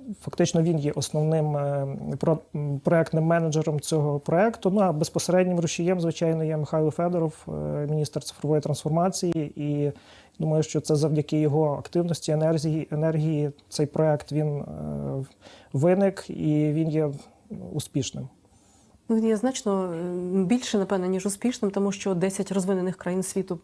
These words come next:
Speaker 2: переймають цей досвід і намагаються відтворити хоча б наближено це. Це дуже цікаво і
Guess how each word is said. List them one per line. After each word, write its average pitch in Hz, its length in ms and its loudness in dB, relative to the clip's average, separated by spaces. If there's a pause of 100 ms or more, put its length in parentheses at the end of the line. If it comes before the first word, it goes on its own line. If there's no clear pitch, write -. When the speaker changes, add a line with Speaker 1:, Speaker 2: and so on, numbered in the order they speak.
Speaker 2:
переймають 170 460 -2
цей 180 120 -4
досвід 175 440 -4
і 175 40 -2
намагаються 170 640 -4 (220)
відтворити 190 640 0
хоча 180 200 -6
б 170 60 -4
наближено 170 600 -4
це. - 200 -10 (680)
Це - 120 -4
дуже 208 440 2 (400)
цікаво 208 520 0
і 185 80 -2